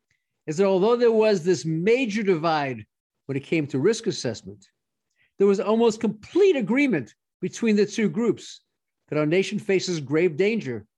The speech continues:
from what's happening as a result of Omicron to kids, schools, businesses,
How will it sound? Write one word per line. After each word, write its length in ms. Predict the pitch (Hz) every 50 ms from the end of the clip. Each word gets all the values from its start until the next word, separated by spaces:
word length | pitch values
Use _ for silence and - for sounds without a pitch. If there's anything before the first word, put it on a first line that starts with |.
| _
from 100 | _ 139
what's 160 | 131 135 131 -
happening 520 | - 165 156 156 - 147 143 139 139 135 - _ _ -
as 120 | 131 127
a 40 | 139
result 340 | 139 131 135 156 143 135 147
of 100 | 147 139
Omicron 560 | 151 151 147 151 151 - 143 123 113 117 104
to 100 | - -
kids, 540 | - _ - 214 240 240 220 208 196 - - _ _ _ _ _ _ _ _ _ _ _ _ _ _ _ _ _ _ _ _ _ _ _ _ _
schools, 800 | - - - - 214 220 226 233 240 233 226 202 - - - _ _ _ _ _ _ _ _ _ _ _ _ _ _ _ _ _
businesses, 880 | 196 208 208 214 214 220 214 - 226 220 220 220 202 - - - _